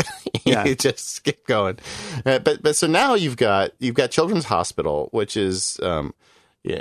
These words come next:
Speaker 2: you know, just a really great, I, I just think it's hilarious. It,
Speaker 1: And
Speaker 2: it's
Speaker 1: we're
Speaker 2: a
Speaker 1: premiering our, uh, fifth season right now. It's, it's just hitting the air,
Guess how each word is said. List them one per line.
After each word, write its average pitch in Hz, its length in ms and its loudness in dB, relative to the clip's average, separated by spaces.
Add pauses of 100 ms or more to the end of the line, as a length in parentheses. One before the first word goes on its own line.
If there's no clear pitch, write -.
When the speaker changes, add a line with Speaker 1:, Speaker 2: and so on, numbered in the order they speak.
Speaker 2:
you 113 80 -2
know, 90 160 0
just - 220 -6
a 110 60 0
really 127 680 0
great, 98 500 0 (140)
I, 60 160 -6
I 113 120 0
just - 160 -8
think 82 160 -4
it's 80 120 -8
hilarious. 80 480 -2
It, 95 140 -4
Speaker 1:
And 151 160 4
Speaker 2:
it's 165 100 2
Speaker 1:
we're 202 60 -2
Speaker 2:
a - 20 -2
Speaker 1:
premiering 170 540 2
our, 139 540 0
uh, 127 260 2
fifth 160 340 -4
season 202 300 0
right 127 180 0
now. 170 240 0
It's, 107 220 -8
it's 139 260 -8
just - 300 -4
hitting 147 200 0
the 135 120 2
air, 139 180 0